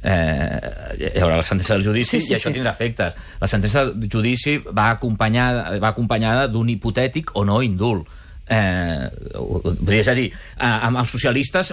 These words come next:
Speaker 1: podríem fer debats i tertúlies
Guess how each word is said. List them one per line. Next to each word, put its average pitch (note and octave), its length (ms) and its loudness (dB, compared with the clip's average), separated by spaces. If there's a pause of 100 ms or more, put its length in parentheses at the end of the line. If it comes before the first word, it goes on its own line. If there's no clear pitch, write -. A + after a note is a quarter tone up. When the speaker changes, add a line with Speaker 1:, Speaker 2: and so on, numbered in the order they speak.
Speaker 1:
podríem D3+ 540 0 (400)
fer C#3 220 2 (200)
debats C#3 540 0
i B2 80 -4
tertúlies E3+ 640 0